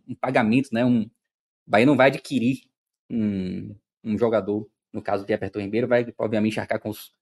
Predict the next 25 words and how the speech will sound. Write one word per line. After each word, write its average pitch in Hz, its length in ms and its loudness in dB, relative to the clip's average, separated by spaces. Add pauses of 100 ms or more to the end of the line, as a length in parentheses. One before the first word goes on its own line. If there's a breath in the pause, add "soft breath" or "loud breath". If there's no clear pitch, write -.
(140)
os 104 100 -16
salários, 107 360 4
e 104 40 -8
foi 107 140 -4
esse 104 100 -6
o 107 40 -6
ponto 98 260 -10
que 95 240 -12 (220)
a - 60 -10
Missão 101 240 -6
Mod 101 220 -2
trouxe. 123 400 -6 (580)
É, 104 460 2
mas 110 160 0
o 127 40 -2
Bahia 139 160 6
já 196 100 6
vinha 156 260 4
com 123 500 2 (420)
uma 123 80 0
receita 123 400 2
crescente 131 560 0
nos 117 140 0
últimos 110 340 -4
anos, 127 420 -4